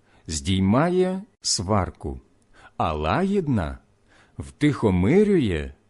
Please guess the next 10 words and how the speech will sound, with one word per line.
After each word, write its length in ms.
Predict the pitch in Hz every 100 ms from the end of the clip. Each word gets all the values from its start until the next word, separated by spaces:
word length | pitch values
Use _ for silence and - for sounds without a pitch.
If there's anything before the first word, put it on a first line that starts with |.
| _
незгоду. 880 | 92 87 160 147 120 160 110 78 65 - _ _ _ _ _ _ _ _ _ _ _ _ _ _ _ _ _ _ _ _ _ _
Лінивого 720 | 92 139 151 233 226 220 185
дорога, 720 | 135 120 185 196 87 78 69 - _ _ _ _
немов 640 | 101 131 170 180 196 156 -
устелена 920 | 160 - - 160 180 170 160 156 156 _
терням, 680 | - 151 117 87 78 71 65 _ _ _ _ _ _ _ - -
а 140 | 113
стежка 640 | - - 123 101 78 - 76
праведних 880 | - 127 202 185 98 85 69 - _ _ _
гладенька. 880 | - 78 151 175 135 156 147 90